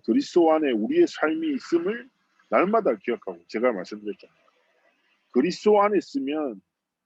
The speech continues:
우리의 모습 모양과 아무 상관없이 그리스도 안에서 고린도후서 오,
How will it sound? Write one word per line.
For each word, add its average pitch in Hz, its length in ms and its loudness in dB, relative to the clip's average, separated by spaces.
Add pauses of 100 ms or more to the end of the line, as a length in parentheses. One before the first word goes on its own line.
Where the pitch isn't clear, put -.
(460)
우리의 175 360 0
모습 160 360 0
모양과 151 520 -2
아무 151 160 -2
상관없이 151 800 -8 (680)
그리스도 185 520 2
안에서 147 580 -2
고린도후서 156 520 0
오, 120 200 -2